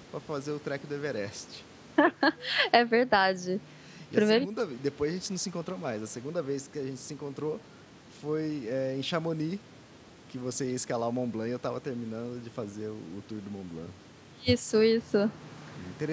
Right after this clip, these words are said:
Speaker 1: é interessante nossos encontros agora, pra saber
Speaker 2: É
Speaker 1: agora na onde vai ser o próximo.
Speaker 2: Pois é,
Speaker 1: E a
Speaker 2: na
Speaker 1: gente
Speaker 2: onde
Speaker 1: tem
Speaker 2: vai
Speaker 1: que manter, né? Porque não pode ser no Brasil, tem que ser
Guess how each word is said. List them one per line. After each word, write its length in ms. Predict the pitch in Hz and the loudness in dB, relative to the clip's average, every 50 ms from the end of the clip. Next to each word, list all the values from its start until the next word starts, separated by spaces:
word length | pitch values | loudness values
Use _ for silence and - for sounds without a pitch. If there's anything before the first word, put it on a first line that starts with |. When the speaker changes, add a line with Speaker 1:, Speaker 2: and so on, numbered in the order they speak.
| 156 95 110 | 0 -2 -2
Speaker 1:
é 20 | |
interessante 480 | 113 120 - 175 180 170 - 151 143 143 | -4 -4 -4 -4 -4 -2 -2 -4 -2 -2
nossos 340 | 135 117 - - 107 101 110 | -4 -6 -6 -8 -10 -8 -8
encontros 380 | 113 104 - 104 95 92 92 | -8 -8 -6 -8 -8 -8 -8
agora, 200 | 101 90 92 101 101 | -8 -6 -6 -6 -8
pra 80 | - | -4
saber 220 | - 170 156 165 160 | -2 -2 -2 -2 -4
Speaker 2:
É 20 | |
Speaker 1:
agora 220 | 160 170 202 190 - | -4 -4 -4 -4 -4
na 160 | - 165 170 165 | -4 -4 -2 -2
onde 160 | 185 196 190 | -2 -4 -4
vai 80 | 190 190 | -6 -4
ser 120 | - 240 | -4 -6
o 40 | 220 | -8
próximo. 480 | - 175 151 139 135 139 - - 113 104 104 - - - - - - - - - - - - - - - | -8 -8 -8 -6 -8 -8 -10 -12 -14 -14 -16 -16 -18 -20 -20 -20 -20 -20 -20 -20 -20 -20 -20 -20 -14 4
Speaker 2:
Pois 400 | - 277 285 311 311 311 294 277 | 6 8 8 8 6 4 6 6
é, 240 | 277 254 233 208 196 | 8 8 8 8 6
Speaker 1:
E 20 | 196 | 4
a 40 | |
Speaker 2:
na 140 | 208 214 226 214 | 4 6 6 6
Speaker 1:
gente 80 | 220 | 6
Speaker 2:
onde 80 | 269 269 | 6 6
Speaker 1:
tem 80 | 269 | 6
Speaker 2:
vai 100 | 262 254 | 4 4
Speaker 1:
que 60 | 262 202 | 4 2
manter, 400 | 233 262 247 - 170 151 139 131 | -2 -8 -6 -4 -4 -2 -2 -2
né? 140 | 131 131 | -2 -2
Porque 240 | 131 - 110 - 131 | -4 -6 -8 -8 -6
não 100 | 120 123 | -6 -4
pode 220 | 117 143 123 - - | -4 -4 -4 -4 -6
ser 60 | 160 | -8
no 80 | 160 | -8
Brasil, 420 | 165 180 190 170 127 113 127 123 110 | -6 -6 -6 -6 -6 -6 -8 -8 -8
tem 100 | - 113 | -8 -10
que 80 | 104 - | -12 -10
ser 140 | - 151 | -10 -12